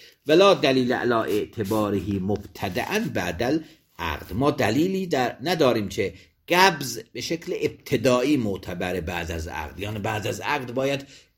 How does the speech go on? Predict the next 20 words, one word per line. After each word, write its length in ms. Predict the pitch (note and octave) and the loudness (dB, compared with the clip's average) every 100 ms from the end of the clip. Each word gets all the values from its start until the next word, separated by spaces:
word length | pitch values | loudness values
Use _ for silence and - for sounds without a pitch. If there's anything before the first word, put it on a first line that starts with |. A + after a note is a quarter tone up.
| _ | _
قبض 440 | - F3+ E3 C#3 C3 C3+ | 2 4 4 2 -2 -2
ابتداعاً 840 | C3+ - - - B2+ C#3 B2+ F3 | -8 -8 -8 -2 2 2 2 0
تحقق 600 | D#3+ C3 A#2+ A2 - C3+ | -2 -4 -6 -4 -4 -4
بیابد، 440 | G2 F#2 F2+ F#2 F2+ | -4 -6 -6 -8 -6
احداث 680 | B2+ B2 A#2 - C#3+ B2 - | -2 0 -2 -4 -4 -2 -4
بشه، 360 | - D2 - E2+ | -10 -14 -14 -10
نه، 320 | C#3+ G#2+ C2+ - _ _ _ _ _ _ _ _ | -6 -6 -8 -12 _ _ _ _ _ _ _ _
حادث 580 | - C#3 C#3+ C3 F3 | -2 2 2 4 4
شده، 480 | E3+ - C3 F3+ B3 G3 | 4 0 0 4 4 4
ابقا 480 | A#2+ A2+ C3 F#2+ | 0 0 0 0
می‌شه. 420 | D2 - - A1 - - _ _ _ _ _ _ _ _ _ - _ _ _ _ _ _ _ _ _ _ - - | -6 -14 -16 -18 -20 -20 _ _ _ _ _ _ _ _ _ -20 _ _ _ _ _ _ _ _ _ _ -20 -20
خب، 380 | _ - A#2 D#2+ - - _ _ | _ -6 -4 -4 -10 -20 _ _
این 240 | F#3 A#3+ | -4 2
عبارتی 640 | G#3+ G#3+ G#3+ G3+ F#3+ G3+ G3+ | 4 4 4 0 -4 -8 -8
که 260 | G3 F3+ | -6 -4
از 160 | D#3+ D3 | -6 -6
متن 480 | D#3 E3 - C#3+ D#3 | -6 -6 -8 -8 -2
لخ-، 300 | D#3 D3+ - _ | -2 -2 -8 _
لمعه 400 | G2 C#3 D3 G#2 | -6 0 0 -2
خوندیم، 720 | C3 D3 C#3 B2+ B2+ A#2 A2+ | -6 -6 -6 -2 -2 -4 -8